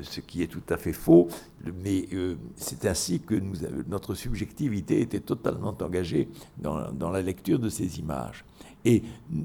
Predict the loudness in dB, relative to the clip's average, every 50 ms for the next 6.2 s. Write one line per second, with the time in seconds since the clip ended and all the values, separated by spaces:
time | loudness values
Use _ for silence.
0 | -6 -10 -10 -4 -2 0 2 4 2 4 2 2 2 2 2 0 0 2 0 0
1 | 0 0 0 -2 -2 0 -2 -2 0 6 10 10 10 10 8 -6 -14 -14 -16 -18
2 | -20 -20 -14 -10 -8 -8 -6 -4 -2 -2 0 0 -2 -2 -2 -2 -2 2 2 2
3 | 2 2 0 -4 -6 -4 -4 -6 -6 -6 -6 -4 -4 -6 -6 -6 -6 -4 -4 -4
4 | -4 -4 -8 -8 -12 -10 -6 -4 -2 -2 -4 -2 0 0 0 0 0 -2 -12 -18
5 | -12 -6 -4 -4 0 6 6 6 8 6 4 0 0 -2 -2 -2 -4 -4 -4 -2
6 | -2 -2 -2